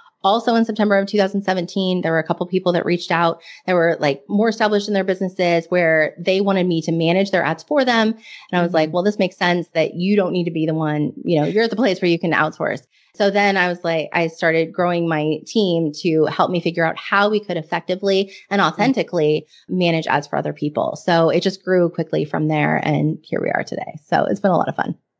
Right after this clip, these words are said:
Speaker 2: There are so many people who have never heard from anyone who sold a blog. <laughs> What does that process look like?
Speaker 1: Well, it was very easy for me. So the very first guy where I did, um, the marketing training, the Facebook marketing training, and then worked with him on a Facebook ad campaign,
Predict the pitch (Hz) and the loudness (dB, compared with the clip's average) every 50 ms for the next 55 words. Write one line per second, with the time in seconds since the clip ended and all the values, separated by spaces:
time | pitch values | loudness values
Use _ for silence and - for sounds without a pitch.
0 | _ _ _ _ _ - 247 285 320 - - 285 277 269 233 262 226 208 208 190 | _ _ _ _ _ -2 0 0 0 0 0 0 2 2 2 2 2 2 2 2
1 | 185 - - - - 214 220 214 185 165 185 190 190 196 202 240 233 262 240 214 | 2 0 -2 -4 -2 0 0 0 0 0 -2 -2 0 2 2 2 2 0 0 2
2 | 214 185 180 175 - 175 170 180 185 185 180 180 165 170 175 165 - - - - | 2 0 0 0 -2 -2 -2 0 0 0 0 0 -2 -2 -4 -4 -4 -4 -6 -4
3 | - - 190 196 208 208 202 190 156 160 160 139 147 147 147 139 - 170 165 - | -2 2 2 4 4 4 2 0 0 0 0 2 2 2 2 2 0 -2 -6 -10
4 | _ - 233 233 - 277 311 - - 294 302 294 - - - - 202 180 190 202 | _ 0 2 2 4 4 2 2 2 2 0 0 0 -4 -4 -2 0 2 2 2
5 | - 190 180 175 - 170 175 175 - - - - - - - _ _ _ _ _ | 0 -2 -2 -2 -4 -6 -6 -6 -6 -8 -8 -10 -12 -16 -20 _ _ _ _ _
6 | _ _ _ _ _ _ _ _ _ _ _ _ _ _ - 277 285 311 320 320 | _ _ _ _ _ _ _ _ _ _ _ _ _ _ -4 -2 0 2 2 2
7 | 277 285 285 269 247 285 294 294 302 320 330 339 330 - - 233 254 226 226 202 | 2 2 0 0 0 0 2 2 2 2 2 2 2 2 4 4 2 2 2 2
8 | 175 196 196 - 202 202 196 190 180 165 160 147 143 180 185 - - 220 208 202 | 0 0 0 2 2 4 4 4 2 2 2 2 0 0 -2 -4 -4 -2 -2 0
9 | 196 220 220 247 302 320 302 294 262 - - - 180 175 170 170 170 170 170 170 | 2 2 2 2 0 0 0 -2 -2 -2 -2 -2 -2 0 2 2 2 2 2 2
10 | 175 175 175 175 175 190 185 185 180 180 175 - - 175 175 175 175 175 175 170 | 2 2 2 0 0 0 0 2 2 2 0 0 0 -2 -2 -2 -2 -2 -2 -2
11 | - 170 185 185 185 196 208 208 202 196 202 - 190 185 180 180 180 180 175 170 | -2 -2 0 0 0 0 0 0 0 0 0 0 0 0 0 0 -2 -2 -2 -2
12 | 170 175 175 175 180 175 180 170 170 170 170 170 - 175 170 170 165 165 165 165 | -2 -2 -4 -2 -2 -2 -2 -2 -2 -2 -4 -2 -2 0 0 2 2 2 2 2
13 | 165 - 151 170 165 160 160 165 165 165 170 - 180 170 180 170 175 170 165 165 | 0 0 0 0 0 0 0 2 2 0 0 0 0 0 0 2 2 2 0 2
14 | - 156 156 156 160 - 160 160 160 - 175 175 165 - 170 165 165 165 | 0 0 -2 -2 -4 -4 -2 -4 -4 -4 -4 -4 -2 -2 -2 0 0 0